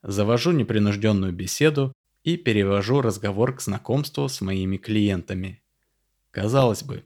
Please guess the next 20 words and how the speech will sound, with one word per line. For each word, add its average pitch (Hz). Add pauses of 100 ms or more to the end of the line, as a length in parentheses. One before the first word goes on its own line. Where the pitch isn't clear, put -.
простая 156
услуга, 139 (640)
но 98
по 98
опыту 123
могу 98
сказать, 101 (120)
что -
я 101
таким 104
образом 107 (300)
способствовал 117
созданию 101
новых 98
бизнесов, 117 (400)
спасал 135
от 107
банкротств 98
крупные 104
компании 117